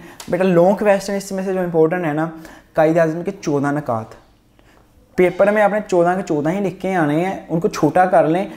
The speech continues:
क्योंकि examiner check करता है कि आपने चौदह लिखे हैं या नहीं। अगर आपने heading ही बारह की दी हुई, ग्यारह तक, तो दो तीन number वैसे ही काट लेने हैं। दिमाग यूज़ करना है, चौदह के चौदह points बनाने हैं। बेशक points आप लोग छोटे छोटे याद कर लें वो वाले, ठीक है,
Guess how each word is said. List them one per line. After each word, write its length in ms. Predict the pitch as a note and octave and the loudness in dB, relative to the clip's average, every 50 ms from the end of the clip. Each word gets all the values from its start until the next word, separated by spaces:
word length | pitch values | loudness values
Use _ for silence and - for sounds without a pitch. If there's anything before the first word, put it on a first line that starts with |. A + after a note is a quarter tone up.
| - - - | -18 -12 -6
क्योंकि 160 | F#3 G3 A3 | -2 -2 0
examiner 600 | G#3+ G#3+ F3+ D3+ E3+ E3 E3 F#3 G3 G#3 G#3+ G#3+ | 0 0 0 2 2 2 2 2 2 2 2 2
check 280 | G#3+ - F3+ D#3+ - - | 0 0 0 0 0 0
करता 260 | G3+ F3+ D#3 D#3+ - | 0 0 2 2 0
है 60 | G3 G3+ | 0 2
कि 40 | |
आपने 160 | G3+ F#3+ G3+ G3 | 2 0 0 -2
चौदह 280 | - D#3+ D3+ D3+ E3+ | -4 -4 -2 0 0
लिखे 220 | F3 D#3+ D#3+ - E3+ | -2 -2 -2 -2 -2
हैं 40 | E3 | -2
या 60 | E3 | 0
नहीं। 100 | E3 E3 | 0 0
अगर 140 | E3+ E3+ F#3+ | 2 4 4
आपने 240 | F#3 F3 F#3+ F#3+ F#3+ | 4 4 2 0 -2
heading 300 | F3 F3 C#3 C#3 D3+ E3 | -2 -2 -2 -2 -2 -2
ही 60 | F#3 G3+ | -2 0
बारह 280 | E3+ E3+ D#3 D#3+ D#3+ D#3+ | 2 2 2 2 2 0
की 100 | D#3+ E3+ | -2 -2
दी 140 | D#3 D3+ D#3 | -2 -2 -2
हुई, 120 | D#3+ E3 | -2 -4
ग्यारह 260 | D3+ D3 C#3 C3 C3+ C#3 | -4 -6 -6 -6 -6 -6
तक, 180 | C#3 C#3 C3+ | -6 -8 -6
तो 160 | - - E3 E3 | -4 -4 -2 -2
दो 380 | D#3+ C3+ C3+ C3+ D3+ D3+ D3+ D3+ | -2 -2 0 0 2 2 2 2
तीन 140 | D#3 E3 | 0 -2
number 220 | E3 D#3 D3+ D#3 D#3 | -2 -2 -2 0 0
वैसे 220 | D3 C3+ - - | -2 -2 -2 -2
ही 60 | D#3+ | -2
काट 240 | D#3+ C#3+ B2+ A2+ - | -2 -2 -4 -4 -4
लेने 180 | A#2 A2 A2+ A#2+ | -6 -6 -8 -8
हैं। 600 | C3+ - - - - - - - - - - - - | -10 -14 -20 -20 -20 -20 -20 -20 -16 -14 -12 -8 -4
दिमाग 460 | C#3+ C3+ D#3+ D#3+ D#3+ E3 F3+ F#3+ F#3 | 0 2 4 4 6 6 4 4 2
यूज़ 180 | G3+ G3+ G3+ - | 0 -2 -2 0
करना 240 | - G3 F#3 F#3 F#3+ | 2 2 2 4 2
है, 60 | G3+ | 0
चौदह 300 | G3 - F3 E3 D#3+ E3+ | 2 2 2 2 2 2
के 80 | F3 F3+ | 0 0
चौदह 240 | F3 D#3+ D3+ D3 D#3+ | 0 0 2 2 0
points 360 | D#3+ D#3+ D3 C#3+ D3 D3+ - | -2 -2 -2 -2 -2 -2 -2
बनाने 340 | F3 F#3+ F#3+ F3 D3 C#3+ D#3+ | -2 -2 0 0 0 0 0
हैं। 80 | F#3 F#3 | 0 0
बेशक 280 | F3+ F3 A3 A3 A3+ - | 0 0 0 0 0 0
points 300 | F3 E3 E3+ G3 F#3+ G#3+ | 0 0 0 2 2 2
आप 160 | G3+ F#3+ F#3+ | 2 4 4
लोग 140 | G3+ G3 G3+ | 2 0 0
छोटे 260 | - F3 D#3+ E3 D#3+ | 0 0 0 2 0
छोटे 220 | D#3+ E3 - D#3 | 0 -2 -2 -2
याद 240 | D3 C#3+ B2+ A2+ - | 0 0 0 -2 -2
कर 140 | - B2+ A#2 | -2 -2 -2
लें 120 | A#2+ A#2+ | -2 -2
वो 120 | A#2 A#2+ A#2 | -2 -2 -2
वाले, 160 | A2+ A2+ - | -2 -2 -2
ठीक 200 | - - E3+ E3+ | -4 -6 -6 -6
है, 140 | F#3+ - - | -6 -8 -8